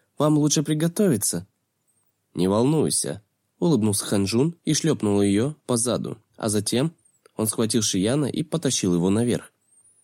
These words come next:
«Эй!» Парень в темно-синем наряде, сидя на стуле, повернул голову и окликнул Ханчжуна. «А я-то думал, кто пришел,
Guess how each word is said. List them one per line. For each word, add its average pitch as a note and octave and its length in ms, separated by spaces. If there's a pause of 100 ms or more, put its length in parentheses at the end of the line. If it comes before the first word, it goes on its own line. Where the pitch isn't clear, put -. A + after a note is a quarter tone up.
(340)
«Эй!» C#3+ 480 (640)
Парень B2 360
в - 20
темно-синем A2 580
наряде, G2+ 480 (180)
сидя A2+ 380
на G#2 120
стуле, F#2+ 360 (100)
повернул B2+ 320
голову A#2+ 440
и G#2 40
окликнул G#2 480
Ханчжуна. G#2 540 (880)
«А C#3 100
я-то F3 440
думал, B2 580
кто E3+ 280
пришел, C#3+ 580